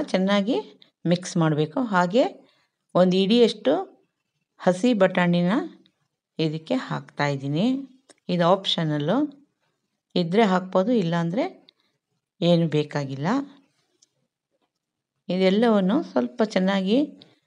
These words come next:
ಫ್ರೈ ಆಗೋದಕ್ಕೆ ಬಿಡೋಣ. ಹಸಿ ವಾಸನೆ ಎಲ್ಲ ಹೋಗಬೇಕು. ಸುತ್ತಲೂ ಸ್ವಲ್ಪ ಎಣ್ಣೆ ಬಿಟ್ಕೊಂಡು ಬರೋವರೆಗೂ ಫ್ರೈ ಮಾಡಬೇಕು. ನೋಡಿ, ಈ ಥರ ಫ್ರೈ ಆಗುತ್ತೆ. ಈಗ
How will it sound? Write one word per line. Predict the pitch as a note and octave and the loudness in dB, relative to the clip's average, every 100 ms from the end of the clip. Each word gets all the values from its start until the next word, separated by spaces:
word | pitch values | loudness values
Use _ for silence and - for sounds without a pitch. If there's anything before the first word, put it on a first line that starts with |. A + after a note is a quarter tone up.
| _ _ _ _ | _ _ _ _
ಫ್ರೈ | - F#3 F3+ G3 | 2 6 8 6
ಆಗೋದಕ್ಕೆ | F3 E3+ E3+ G#3+ | 6 2 0 -2
ಬಿಡೋಣ. | E3+ D#3 D#3+ E3 D4 D4 - _ _ - | 0 0 0 0 -2 -4 -12 _ _ -6
ಹಸಿ | G#3 G#3 B3+ A#3 | -6 -2 0 2
ವಾಸನೆ | F3+ F#3 F#3 F3 | 2 0 -2 -2
ಎಲ್ಲ | D#3+ | 0
ಹೋಗಬೇಕು. | G3 E3 E3+ D#3+ C#3+ C#3+ - C#4+ G#4+ - _ _ _ _ _ _ _ - | -2 -2 -2 -4 -8 -8 -4 -4 -4 -12 _ _ _ _ _ _ _ -10
ಸುತ್ತಲೂ | - G#3 G#3+ B3 A#3 B3 F4 | -2 -2 0 2 4 4 2
ಸ್ವಲ್ಪ | F#3+ G3+ G#3 | 0 0 0
ಎಣ್ಣೆ | A#3+ F3+ F3 G3 | 0 0 0 0
ಬಿಟ್ಕೊಂಡು | F3 F3+ - F#3 E3 | -2 -2 0 0 2
ಬರೋವರೆಗೂ | E3 E3+ D#3+ D3+ E3 D#4+ G#4 _ _ _ _ - | 0 0 2 0 2 0 -2 _ _ _ _ 0
ಫ್ರೈ | D#3+ D#3+ | 2 2
ಮಾಡಬೇಕು. | D#3 D3 C3+ C#3 G3+ F4 F#3+ _ _ _ _ _ _ _ _ _ - | 0 -2 -4 -2 -2 -2 -6 _ _ _ _ _ _ _ _ _ -6
ನೋಡಿ, | F3 E3+ | -2 0
ಈ | E3 E3+ | -2 -2
ಥರ | F3 F3 E4+ E4+ - _ _ _ _ _ _ _ D#3+ | -2 0 -2 -6 -16 _ _ _ _ _ _ _ -2
ಫ್ರೈ | D3+ D#3 | 0 0
ಆಗುತ್ತೆ. | D3 C#3 C#3+ - C#4 G4 - _ _ _ _ _ _ _ G3+ | -2 -4 -6 -4 -4 -6 -14 _ _ _ _ _ _ _ -6
ಈಗ | G#3 A#3+ | -2 0